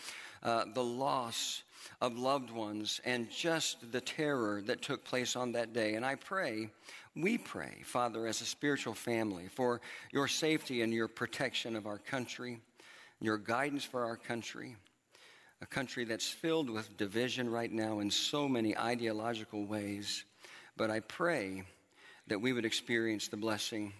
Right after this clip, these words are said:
of your protection and your safety. And Father, I also pray today for marriages, because I've been a pastor long enough to know that regardless of the way things look on the outside,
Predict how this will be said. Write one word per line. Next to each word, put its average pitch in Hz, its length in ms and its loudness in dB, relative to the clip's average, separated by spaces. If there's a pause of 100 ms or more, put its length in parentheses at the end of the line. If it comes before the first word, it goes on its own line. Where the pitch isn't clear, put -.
of 101 140 -6
your 104 100 2
protection - 640 -4
and 98 120 2
your 95 100 2
safety. - 560 -2 (800)
And 104 80 -4
Father, 156 260 4
I 131 60 2
also 131 320 0
pray 113 220 -2
today 107 320 0
for 104 160 -4
marriages, 98 720 -2 (960)
because 113 480 0 (500)
I've 117 120 -2
been 123 120 2
a 120 40 0
pastor 135 540 -4
long 117 380 -2
enough 117 320 -2
to 110 120 -4
know 90 320 -4 (920)
that 110 280 0
regardless 139 680 2
of 120 80 -4 (240)
the 107 140 0
way 120 300 4
things 127 440 0
look 120 320 0
on 110 160 2
the 110 160 2
outside, 90 800 -2